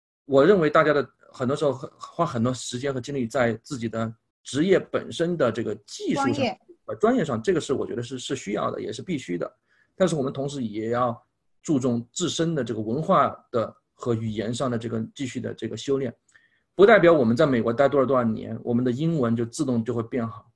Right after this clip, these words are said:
Speaker 1: 或者我们的英语就自动就学好了。
Speaker 2: No。
Speaker 1: 不，绝对不会，这是 absolutely。
Speaker 2: 有太多例子证明了，那些在华人街生活的那些老人们，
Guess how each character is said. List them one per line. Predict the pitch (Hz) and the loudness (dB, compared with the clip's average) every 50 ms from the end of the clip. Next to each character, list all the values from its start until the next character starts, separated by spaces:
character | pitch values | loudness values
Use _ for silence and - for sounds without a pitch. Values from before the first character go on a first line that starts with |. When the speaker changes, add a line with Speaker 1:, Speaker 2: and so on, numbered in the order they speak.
| _ _ _ _ _ _ _ _ | _ _ _ _ _ _ _ _
Speaker 1:
或 | _ - 156 | _ 4 6
者 | 143 139 | 6 6
我 | 127 117 | 6 4
们 | 110 113 | 2 2
的 | 127 127 | 0 0
英 | 127 151 170 170 | 0 0 0 2
语 | 151 117 | 2 2
就 | 113 110 | 0 0
自 | 107 - 151 | -2 -2 -2
动 | 131 123 117 | -2 0 0
就 | 117 113 | 0 -2
学 | - 113 101 | -4 -6 -6
好 | 120 113 107 - | -6 -8 -10 -12
了。 | - 233 | -12 -12
Speaker 2:
No。 | 226 233 226 226 220 214 208 202 196 | -10 -4 -2 0 0 0 0 -2 -4
Speaker 1:
不， | 220 226 226 - - - _ _ _ | -8 -8 -8 -10 -14 -16 _ _ _
绝 | 139 139 | 0 2
对 | 143 156 | 2 2
不 | 131 117 | 0 0
会， | 113 123 113 | -2 -4 -4
这 | 123 | -4
是 | 120 117 120 - - - - - - - | -4 -6 -8 -10 -10 -12 -16 -18 -8 -4
absolutely。 | 135 143 147 - - 143 127 127 123 113 | -2 -2 -2 -2 -2 -2 0 0 0 0
Speaker 2:
有 | 113 | 0
太 | - 403 | 0 0
多 | 320 359 339 339 | 2 4 4 4
例 | 330 359 339 | 4 2 2
子 | 277 262 269 | 0 -2 -4
证 | 233 - 349 320 277 | 0 2 2 2 4
明 | 262 247 240 233 240 | 2 2 2 4 4
了， | 262 262 | 2 2
那 | 285 349 370 | 2 0 -2
些 | 403 - 349 349 | -2 -2 -4 2
在 | - 370 339 294 262 233 - - - | 4 4 4 4 2 -2 -6 -14 -20
华 | _ _ - 285 277 294 | _ _ 4 6 6 8
人 | 311 330 339 | 6 6 4
街 | 330 - 330 349 | 2 0 0 -2
生 | 349 - 359 339 349 | 0 0 0 0 0
活 | 349 - - 269 262 | -2 -2 0 0 0
的 | 254 269 | 0 0
那 | 269 277 | -2 -4
些 | 285 - 277 | -2 -2 -2
老 | 269 262 233 202 190 | 2 4 4 4 4
人 | 190 185 180 185 | 2 -2 -4 -4
们， | 196 208 202 196 190 | -2 -2 -4 -4 -6